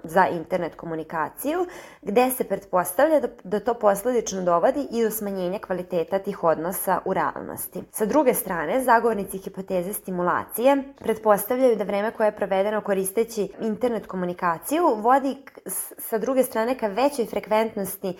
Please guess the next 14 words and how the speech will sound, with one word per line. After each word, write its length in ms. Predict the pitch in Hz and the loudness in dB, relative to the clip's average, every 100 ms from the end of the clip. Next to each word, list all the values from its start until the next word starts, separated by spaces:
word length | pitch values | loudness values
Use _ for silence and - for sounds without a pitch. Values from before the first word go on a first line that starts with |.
| - - | -12 -16
viđanja 420 | - 208 185 233 196 | -6 -2 0 0 0
bliskih 540 | 196 214 214 156 - | 2 0 -2 -12 -4
ljudi, 440 | 185 175 190 190 190 - _ | -2 0 0 -2 -4 -20 _
e, 180 | - 196 196 | 2 2 2
i 220 | 254 - - | -2 -2 0
u 140 | 214 | 2
realnosti, 1000 | 196 185 160 160 175 226 - 330 359 349 | 6 6 6 2 -4 -4 -4 -2 -2 -2
jer, 300 | 214 254 262 | -2 2 2
e, 40 | 226 202 226 220 | 2 2 2 0
je 80 | 226 | -2
pretpostavka 680 | - 254 262 226 240 202 226 | 2 0 0 -6 -6 -2 -2
da 100 | 214 | -2
su 200 | - 233 | 2 4
oni 300 | 214 254 | 4 2